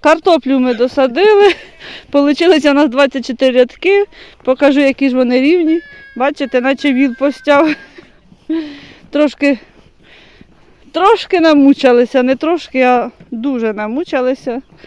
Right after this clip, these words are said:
Дивіться, сонце вже сіло.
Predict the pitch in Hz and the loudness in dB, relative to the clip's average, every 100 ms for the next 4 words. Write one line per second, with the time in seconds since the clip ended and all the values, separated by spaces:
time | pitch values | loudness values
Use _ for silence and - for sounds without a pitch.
0 | - - - _ _ - - 233 254 - | -20 -20 -20 _ _ -18 -6 -2 -2 -2
1 | 247 294 294 262 277 262 269 - 339 370 | -2 2 0 2 2 2 0 0 2 2
2 | 339 | 0